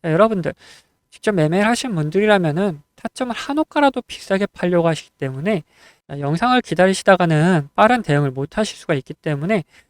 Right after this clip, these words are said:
제가 직접 매매하는 타점 필요하신 분들은 저의 구독자가 되시면은 챙겨드리고 있습니다. 자, 하단에 구독 버튼 그리고 좋아요 버튼 한 번씩 눌러주시고,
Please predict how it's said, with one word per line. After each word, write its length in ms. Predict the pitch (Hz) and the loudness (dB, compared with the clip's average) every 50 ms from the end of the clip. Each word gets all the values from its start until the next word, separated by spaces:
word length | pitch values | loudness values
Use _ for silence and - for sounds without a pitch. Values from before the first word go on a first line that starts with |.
| _ _ | _ _
제가 180 | - 185 185 180 | -2 0 0 0
직접 360 | - - _ - 220 208 170 | -2 -6 _ -4 -4 -2 -2
매매하는 460 | 147 143 135 139 160 185 190 180 180 - | -2 -4 -2 0 0 0 2 0 -2 -4
타점 640 | - - 254 - _ - - 247 220 220 240 220 170 | -4 -8 -8 -8 _ 0 4 6 6 6 4 2 -2
필요하신 460 | - - 226 226 233 202 - - 165 147 | -6 -4 2 2 2 2 0 -4 -10 -10
분들은 560 | - 139 131 131 139 143 143 165 196 180 147 _ _ _ - - - _ _ | -10 -12 -10 -6 -4 -2 0 0 0 -2 -2 _ _ _ -20 -20 -20 _ _
저의 320 | - - 147 175 196 202 | -4 2 4 4 4 4
구독자가 480 | 185 _ - - 190 - - 269 269 247 | 0 _ -6 -6 -4 0 4 4 4 4
되시면은 560 | - 175 - - 160 147 139 143 175 202 185 | 4 0 -2 -2 -2 -2 -2 0 0 0 0
챙겨드리고 540 | - - 233 247 269 269 262 247 226 175 135 | -2 -6 -6 -4 -4 -2 -2 -2 -2 -2 -2
있습니다. 440 | - - 175 165 156 143 131 - - _ _ _ - | -4 -4 -6 -6 -2 -2 -2 -2 -2 _ _ _ -10
자, 80 | 147 | -6
하단에 600 | 151 185 220 226 254 254 240 190 165 165 185 180 156 | -2 0 0 2 2 2 4 4 4 4 4 2 0
구독 340 | _ - 151 147 190 214 _ - | _ -6 -2 -2 -2 -2 _ 0
버튼 680 | 185 - _ _ - 135 131 135 156 190 226 240 233 - | 0 0 _ _ -6 -4 -2 -2 -2 -2 -4 -6 -10 -10
그리고 220 | 156 151 160 180 | -6 -4 -4 -4
좋아요 300 | - - 170 185 233 254 | -4 0 2 4 4 4
버튼 260 | 247 233 _ - 226 | 2 0 _ -6 -10
한 80 | 220 214 | -6 -4
번씩 280 | 220 220 - - 196 | -2 -4 -2 -4 -6
눌러주시고, 760 | 156 135 131 139 147 135 127 - - 147 151 - 226 185 - | -6 -4 -4 -4 -4 -4 -6 -10 -10 -8 0 0 0 0 0